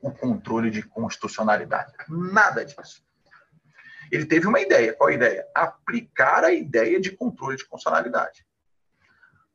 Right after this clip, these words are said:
Mas ele não criou o controle de constitucionalidade. Não só ele não criou, como ele mesmo, ele mesmo,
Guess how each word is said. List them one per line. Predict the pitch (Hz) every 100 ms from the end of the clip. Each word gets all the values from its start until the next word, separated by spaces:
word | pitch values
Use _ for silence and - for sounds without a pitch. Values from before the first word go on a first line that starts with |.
| -
Mas | 120 123
ele | 123
não | 110 143 190
criou | - 170 123 160 135
o | -
controle | - - -
de | -
constitucionalidade. | - - - - - - - - _ _ _ _ _ _
Não | 208 320
só | - 330
ele | 127
não | 139 202
criou, | - - - - _ _ _ _ _ _ _ _ _ _ - - - _ _ _ _
como | - 139 165 160 - - _
ele | 202 247 285 381 370
mesmo, | 220 143 135 - 147 190 254 - _ _ _ _ _ _ _
ele | 143 165 339
mesmo, | 349 113 - 120 -